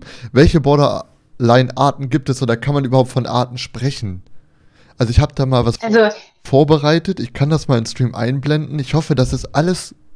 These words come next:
Speaker 1: so irgendwie, ja, sichtbar, aber du kannst einfach mal erzählen, würde ich sagen.
Speaker 2: Ja,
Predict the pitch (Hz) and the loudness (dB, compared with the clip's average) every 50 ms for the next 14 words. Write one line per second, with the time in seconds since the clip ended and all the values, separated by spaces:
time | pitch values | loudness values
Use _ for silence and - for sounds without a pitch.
0 | - _ 123 123 135 135 - - 143 135 127 135 135 131 131 - - - - _ | -16 _ 0 2 2 2 2 0 -2 0 2 2 0 0 -2 -6 -14 -20 -20 _
1 | _ _ _ _ _ - _ _ _ _ _ _ _ _ - 117 113 104 101 110 | _ _ _ _ _ -20 _ _ _ _ _ _ _ _ -4 -2 0 0 0 -2
2 | - 123 107 - 135 139 - - - - 160 170 165 - - 131 120 113 120 120 | -4 -10 -6 -6 -4 -4 -6 -8 -6 -4 -2 -2 -2 -4 -6 -8 -6 -4 -4 -4
3 | 117 117 117 113 - _ _ 135 127 - 147 165 156 - 170 - 160 151 151 139 | -4 -4 -6 -8 -12 _ _ -6 0 2 2 4 4 2 2 2 2 2 4 2
4 | 131 127 - - 143 117 98 92 92 104 98 - - 95 95 95 98 98 - _ | 2 0 0 0 0 0 0 0 -4 -6 -6 -4 -4 -4 -4 -4 -8 -12 -18 _
5 | _ _ _ _ _ _ _ - - - - - - _ _ _ - - - _ | _ _ _ _ _ _ _ -20 -16 -16 -16 -16 -16 _ _ _ -20 -20 -20 _
6 | _ _ _ - 185 175 165 180 202 - | _ _ _ -4 -2 0 0 0 0 -2